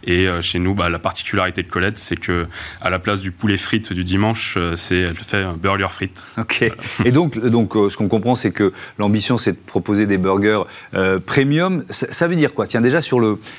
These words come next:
Speaker 2: sur les matières premières. Alors, qu'est-ce qui fait un burger ? Le, le pain, euh, la sauce, le, les, les viandes, enfin
Speaker 1: Voilà.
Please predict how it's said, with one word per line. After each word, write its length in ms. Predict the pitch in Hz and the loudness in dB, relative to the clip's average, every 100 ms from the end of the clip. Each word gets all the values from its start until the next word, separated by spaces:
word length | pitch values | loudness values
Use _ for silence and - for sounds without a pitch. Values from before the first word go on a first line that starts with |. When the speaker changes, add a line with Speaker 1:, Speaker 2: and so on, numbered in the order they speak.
| - | -2
Speaker 2:
sur 160 | - | 2
les 80 | 123 | 4
matières 360 | 131 127 - 131 | 4 2 -2 -2
premières. 420 | - 127 117 95 | 2 2 4 2
Alors, 120 | 85 | -2
qu'est-ce 160 | 104 - | -4 -6
qui 100 | 101 | -6
fait 120 | 107 | 0
un 60 | 101 | 0
burger ? 420 | 92 95 110 120 | 2 2 4 4
Le, 200 | 104 92 - - - | 4 2 -2 -10 0
le 140 | 107 | 0
pain, 640 | 104 139 139 143 143 139 | 2 2 4 4 2 2
euh, 280 | 117 110 107 | 2 2 2
la 120 | 101 | 0
sauce, 520 | - - 135 135 131 - | -2 4 6 6 2 2
le, 260 | 104 101 | 4 4
les, 160 | 104 98 | 4 2
les 120 | 107 | 2
viandes, 420 | 95 120 147 156 | 2 4 4 2
enfin 140 | 107 | 0
Speaker 1:
Voilà. 60 | 110 | 0